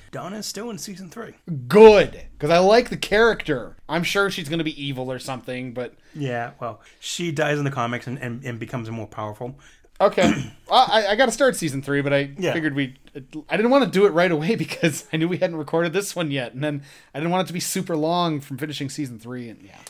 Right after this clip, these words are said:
Speaker 1: <laughs>
Speaker 2: That's my
Speaker 1: But
Speaker 2: story.
Speaker 1: this one doesn't have the cliffhanger like season one did.
Speaker 2: Yeah, they actually finished the season story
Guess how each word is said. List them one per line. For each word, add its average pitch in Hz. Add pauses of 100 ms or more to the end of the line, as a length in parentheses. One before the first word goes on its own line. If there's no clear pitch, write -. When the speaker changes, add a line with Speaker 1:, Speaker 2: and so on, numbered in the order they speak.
(140)
Speaker 1:
<laughs> -
Speaker 2:
That's -
my 156
Speaker 1:
But 185
Speaker 2:
story. 98 (100)
Speaker 1:
this 208
one 226
doesn't 175
have 147
the 127
cliffhanger 127
like 117
season 107
one 104
did. - (160)
Speaker 2:
Yeah, 214
they 175
actually 208
finished 185
the 175
season 147
story 147